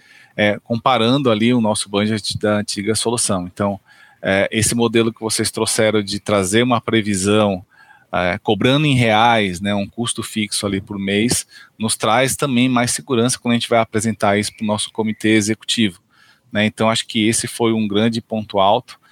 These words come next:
quando a gente compara a antiga solução, a gente,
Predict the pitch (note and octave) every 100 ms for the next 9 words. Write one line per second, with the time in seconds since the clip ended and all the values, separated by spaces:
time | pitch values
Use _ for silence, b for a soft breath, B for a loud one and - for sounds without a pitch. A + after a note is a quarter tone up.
0 | b b A2 A2 - A2+ A#2 A#2 A#2 -
1 | A2 A2 - G#2 F#2+ - B2 B2+ F#2+ b
2 | b b - G2 G#2 - A#2